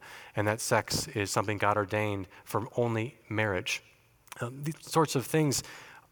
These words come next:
if you believe them today, can result in ridicule from the world, to, to feel insulted and, and shamed. And, and I know it, it's not a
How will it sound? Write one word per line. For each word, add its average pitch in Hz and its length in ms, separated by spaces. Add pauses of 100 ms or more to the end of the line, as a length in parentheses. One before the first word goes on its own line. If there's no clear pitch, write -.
(120)
if - 140
you 135 80
believe 120 400
them 95 140
today, 101 440 (680)
can 127 160
result 123 320
in 113 240
ridicule 120 720 (220)
from 107 220
the 101 80
world, 90 420
to, 113 80
to - 240
feel 147 400
insulted 120 640
and, 98 160 (160)
and 104 140
shamed. 120 760 (640)
And, 107 380 (280)
and 120 120
I - 20
know 131 160
it, 120 80 (240)
it's - 160
not 131 120
a 127 60